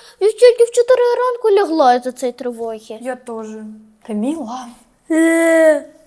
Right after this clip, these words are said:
Speaker 2: А ти б в майбутньому хотіла займатися акторством?
Speaker 1: Да.
Speaker 2: Да?
Speaker 1: Да.
Speaker 2: А як ти хотіла б, е, поступити на акторське?
Speaker 1: Да.
Speaker 2: Да? А не хотіла бути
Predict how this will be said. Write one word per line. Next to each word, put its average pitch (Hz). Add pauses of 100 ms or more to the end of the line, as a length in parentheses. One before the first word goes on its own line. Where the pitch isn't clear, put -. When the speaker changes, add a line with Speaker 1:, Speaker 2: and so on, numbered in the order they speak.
(2250)
Speaker 2:
А 220
ти 220
б 214 (100)
в 214
майбутньому 226
хотіла 220
займатися 214
акторством? - (720)
Speaker 1:
Да. 247 (300)
Speaker 2:
Да? 196 (500)
Speaker 1:
Да. - (320)
Speaker 2:
А 233
як 226
ти 254
хотіла 247
б, 240
е, 226
поступити 220
на 220
акторське? 220 (480)
Speaker 1:
Да. 123 (340)
Speaker 2:
Да? 202 (800)
А 226
не 233
хотіла 262
бути 214